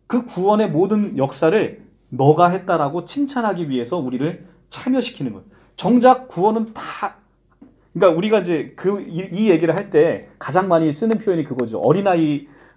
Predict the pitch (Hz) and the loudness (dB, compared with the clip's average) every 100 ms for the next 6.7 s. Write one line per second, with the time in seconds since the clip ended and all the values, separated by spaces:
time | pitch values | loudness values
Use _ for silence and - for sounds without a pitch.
0 | _ 135 208 220 190 180 160 - _ _ | _ 2 4 4 4 4 -2 -6 _ _
1 | _ 143 - - 131 180 151 180 156 170 | _ -14 -6 -2 -2 0 -2 0 -2 0
2 | 247 311 220 147 131 107 92 - _ _ | 0 2 2 0 -2 -2 -4 -14 _ _
3 | _ _ _ 196 151 220 240 220 214 202 | _ _ _ 4 4 6 4 4 0 -6
4 | 202 208 214 214 - _ _ _ _ _ | -2 0 0 -2 -18 _ _ _ _ _
5 | - 240 254 240 254 - 180 147 135 135 | 2 4 4 0 -4 0 -2 0 -4 -2
6 | 156 165 190 220 214 - | -4 -6 -2 -2 -2 -12